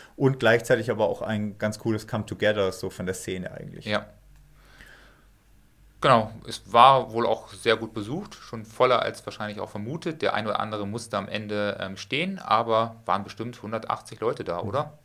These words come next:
Speaker 1: Ja,
Speaker 2: Also
Speaker 1: auf, also sowas rum würde ich jetzt, hätte
Speaker 2: Ja.
Speaker 1: ich jetzt auch geschätzt, ja.
Speaker 2: Also wir haben mal grob die, die Stühle durchgerechnet nachher rein, waren uns nicht mehr ganz sicher, dass so hundertfünfzig, hundertachtzig Stühle da waren. Einige haben dann noch gestanden hinten,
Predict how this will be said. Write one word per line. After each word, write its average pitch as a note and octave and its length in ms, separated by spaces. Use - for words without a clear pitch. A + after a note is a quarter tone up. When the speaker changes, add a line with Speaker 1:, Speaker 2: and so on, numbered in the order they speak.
Speaker 1:
Ja, G#2 100
Speaker 2:
Also - 140
Speaker 1:
auf, G2 60
also G2+ 120
sowas A2 200
rum G#2+ 140
würde G2+ 140
ich - 60
jetzt, - 140
hätte G#2+ 140
Speaker 2:
Ja. A2 80
Speaker 1:
ich A2+ 40
jetzt - 80
auch G#2+ 100
geschätzt, - 400
ja. G2 100
Speaker 2:
Also F#2 260
wir G2+ 80
haben G2 80
mal G2+ 80
grob G#2+ 320
die, G2+ 200
die G2 120
Stühle A#2 300
durchgerechnet A#2 760
nachher A2+ 320
rein, A#2 340
waren F#2 180
uns F#2 120
nicht G2 120
mehr G2 100
ganz G2 220
sicher, G#2+ 300
dass F#2+ 200
so A2+ 140
hundertfünfzig, G#2 600
hundertachtzig - 960
Stühle B2 240
da G#2+ 260
waren. G#2+ 220
Einige G2+ 260
haben G2 140
dann G2 120
noch F#2+ 120
gestanden B2+ 440
hinten, A2+ 440